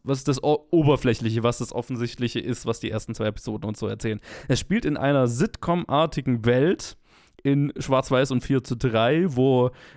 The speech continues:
uns die beiden Hauptcharaktere dieser Serie, Wanda Maximoff, also Scarlet Witch, gespielt von Elizabeth Olsen, und Paul Bettany als Vision, in einer, äh, Sitcom, fünfziger Jahre Sitcom-Ehe,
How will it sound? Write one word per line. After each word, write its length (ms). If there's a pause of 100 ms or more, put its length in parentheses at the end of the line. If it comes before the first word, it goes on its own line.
uns 300
die 100
beiden 280
Hauptcharaktere 500
dieser 300
Serie, 760
Wanda 360
Maximoff, 580
also 240
Scarlet 420
Witch, 460
gespielt 280
von 120
Elizabeth 480
Olsen, 400
und 180
Paul 200
Bettany 500
als 340
Vision, 380 (420)
in 180
einer, 440
äh, 160
Sitcom, 680
fünfziger 480
Jahre 260
Sitcom-Ehe, 920